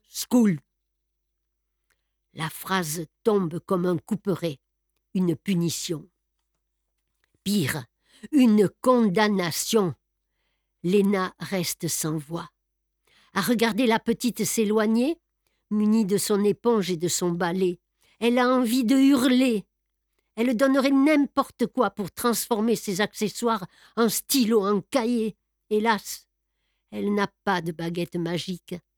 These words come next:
et l'Inde n'a rien d'un décor de conte de fées. « Naître fille ici est une malédiction », pense-t-elle en quittant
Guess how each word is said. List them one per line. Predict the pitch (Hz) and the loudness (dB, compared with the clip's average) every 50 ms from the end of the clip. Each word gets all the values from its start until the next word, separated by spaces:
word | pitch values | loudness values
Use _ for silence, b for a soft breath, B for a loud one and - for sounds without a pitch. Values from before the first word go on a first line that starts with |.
| _ _ _ _ _ _ _ _ - | _ _ _ _ _ _ _ _ -2
et | 202 214 | 0 0
l'Inde | 196 214 226 226 240 226 196 202 | 2 2 2 2 0 0 0 -2
n'a | 196 208 202 202 | 0 0 0 0
rien | 196 - 190 185 208 220 226 | 0 -2 -2 -2 0 0 0
d'un | 220 190 196 185 196 | 0 0 -2 -2 -2
décor | 202 170 160 208 175 - _ - 240 208 202 - | -2 -2 -2 -4 -4 -4 _ -4 -2 -2 -2 -4
de | 170 165 185 | -6 -4 -4
conte | 165 - - 202 190 180 - - | -4 -4 -2 -2 -2 -2 -4 -6
de | 190 156 196 175 | -6 -4 -4 -4
fées. « | - - - - 208 202 - _ _ _ _ _ _ _ _ _ _ _ _ _ _ _ _ _ _ _ _ _ _ _ _ _ _ _ _ _ _ - | -6 -6 -6 -6 -6 -6 -6 _ _ _ _ _ _ _ _ _ _ _ _ _ _ _ _ _ _ _ _ _ _ _ _ _ _ _ _ _ _ -2
Naître | 202 214 240 254 254 247 - - - 196 175 160 - | 2 4 4 4 4 2 -2 -4 -4 -4 -4 -4 -8
fille | - - - - 277 269 247 208 185 170 151 - _ _ _ - | -10 -8 -2 2 4 4 4 4 2 0 -2 -4 _ _ _ -2
ici | 262 254 - - - - - 233 233 226 220 - _ _ _ _ _ _ _ _ - | 0 0 0 0 -2 -2 0 0 0 0 -2 -6 _ _ _ _ _ _ _ _ 0
est | 240 240 - - - | 0 0 0 -2 -2
une | 226 220 220 214 | 0 2 2 2
malédiction », | 202 202 202 202 202 214 208 202 202 185 180 190 175 - - - - 220 214 196 175 156 _ | 2 0 0 0 0 0 0 0 0 -2 -4 -6 -8 -8 -6 -4 -2 0 0 0 -2 -4 _
pense-t-elle | - 185 175 151 - - 185 165 - - 202 180 196 185 160 - _ _ _ _ _ _ - | -4 -4 -4 -4 -4 -4 -6 -6 -4 -4 -4 -4 -4 -4 -6 -8 _ _ _ _ _ _ -6
en | 180 196 180 | -4 -4 -4
quittant | - - 180 - _ - 196 180 180 - | -6 -8 -14 -10 _ -6 -4 -4 -4 -6